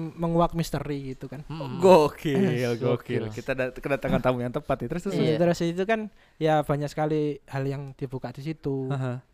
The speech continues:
Speaker 1: Di Roro Kuning itu ya semacam itu. Pas, eh, pas Suro gitu biasanya <clears throat>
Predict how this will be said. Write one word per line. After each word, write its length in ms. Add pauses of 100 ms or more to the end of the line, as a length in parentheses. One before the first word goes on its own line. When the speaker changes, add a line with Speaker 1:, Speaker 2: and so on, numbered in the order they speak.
(120)
Speaker 1:
Di 160
Roro 220
Kuning 260
itu 300
ya 240 (360)
semacam 560
itu. 220 (960)
Pas, 220 (480)
eh, 400 (540)
pas 280
Suro 760
gitu 240
biasanya 560 (320)
<clears throat> 240